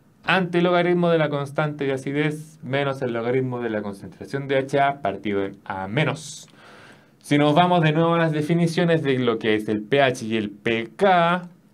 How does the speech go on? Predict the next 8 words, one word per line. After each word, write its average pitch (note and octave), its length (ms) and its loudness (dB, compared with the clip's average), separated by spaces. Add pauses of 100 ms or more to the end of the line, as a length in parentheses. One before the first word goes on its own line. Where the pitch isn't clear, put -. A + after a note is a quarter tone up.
(460)
aquí A2+ 420 0
tenemos C3+ 680 0 (840)
antilogaritmo E3 760 6
de E3 80 6
la D3+ 80 2
concentración D#3 460 -2
de D#3 80 0
protones, F#3+ 600 2